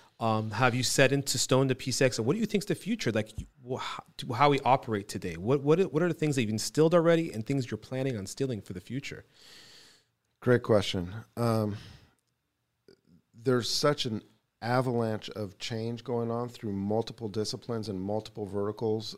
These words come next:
Speaker 2: of business and life that it's hard to keep up with.
Speaker 1: Mm-hmm. I agree.
Speaker 2: Um,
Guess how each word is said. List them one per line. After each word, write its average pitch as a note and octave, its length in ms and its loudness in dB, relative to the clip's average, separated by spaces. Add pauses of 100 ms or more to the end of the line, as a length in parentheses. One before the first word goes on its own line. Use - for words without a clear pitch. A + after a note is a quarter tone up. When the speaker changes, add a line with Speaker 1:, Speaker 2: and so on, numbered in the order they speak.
(100)
Speaker 2:
of G2 340 -6
business A2 500 -2
and F#2 120 -4
life A2 560 -4 (540)
that A2+ 120 -4
it's G#2 140 -6
hard A2+ 180 -2
to G2+ 60 -6
keep - 240 -8
up F2+ 180 -2
with. F2 240 -8
Speaker 1:
Mm-hmm. A2 400 -10
I G#2 220 -4
agree. F#2+ 140 -6
Speaker 2:
Um, F#2+ 60 -10